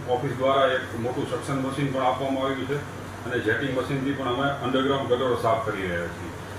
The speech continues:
બીજું કે ધ્રાંગધ્રા નગરપાલિકાની અંદર રાજાશાહી વખતની વર્ષો જૂની ગટર આવેલી છે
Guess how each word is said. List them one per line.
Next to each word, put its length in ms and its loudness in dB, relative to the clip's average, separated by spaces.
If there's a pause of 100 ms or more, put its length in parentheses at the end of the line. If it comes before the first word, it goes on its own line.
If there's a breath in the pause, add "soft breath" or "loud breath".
(220)
બીજું 360 2
કે 100 4
ધ્રાંગધ્રા 560 2
નગરપાલિકાની 840 0
અંદર 340 4 (240)
રાજાશાહી 520 4
વખતની 580 -2
વર્ષો 320 0
જૂની 160 4
ગટર 320 4
આવેલી 320 0
છે 140 -6